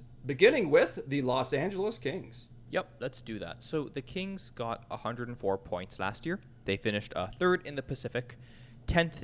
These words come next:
Speaker 2: in the league overall, lost in round one to Edmonton in a, in a hard-fought series.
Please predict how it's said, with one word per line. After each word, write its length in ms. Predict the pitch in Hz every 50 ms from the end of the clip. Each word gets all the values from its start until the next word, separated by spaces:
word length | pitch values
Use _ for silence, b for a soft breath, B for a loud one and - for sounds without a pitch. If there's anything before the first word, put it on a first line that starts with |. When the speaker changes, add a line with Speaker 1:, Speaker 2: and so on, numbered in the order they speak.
| - -
Speaker 2:
in 100 | 143 127
the 80 | 117
league 300 | 107 104 107 135 - -
overall, 480 | 104 92 110 117 143 165 175 180 - - - 135
lost 320 | 127 120 123 123 - -
in 180 | 117 120 113 104
round 240 | 107 104 104 110 110
one 240 | 107 101 95 95 101
to 180 | - 117 98 -
Edmonton 400 | 107 127 135 135 127 156 143 127
in 140 | 113 104 98
a, 180 | 98 98 95 -
in 80 | 104 104
a 60 | 107
hard-fought 420 | 113 92 90 - - 85 - -
series. 400 | - 95 - - - - - -